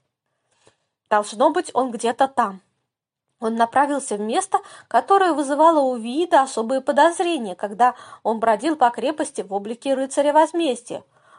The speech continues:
«Времени у нас в обрез, так что давайте побежим».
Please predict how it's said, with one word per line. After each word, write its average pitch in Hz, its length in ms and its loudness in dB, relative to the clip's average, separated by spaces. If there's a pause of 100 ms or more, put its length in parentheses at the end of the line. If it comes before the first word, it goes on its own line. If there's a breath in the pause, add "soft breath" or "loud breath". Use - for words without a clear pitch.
«Времени 226 460 -2
у 254 80 -2
нас 254 240 0
в 262 40 4
обрез, 285 460 2 (160 soft breath)
так - 160 -8
что - 140 -12
давайте 220 380 0
побежим». 294 680 -2